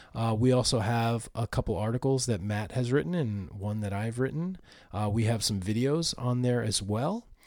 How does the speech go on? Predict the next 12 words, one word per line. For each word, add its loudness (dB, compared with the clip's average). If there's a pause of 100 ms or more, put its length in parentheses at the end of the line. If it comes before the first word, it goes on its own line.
(400)
And, 0
uh, -2 (340)
we 2
also 0
have 0
a -2
tier 0
where 2
you -2
get -2
a -2
t-shirt, 2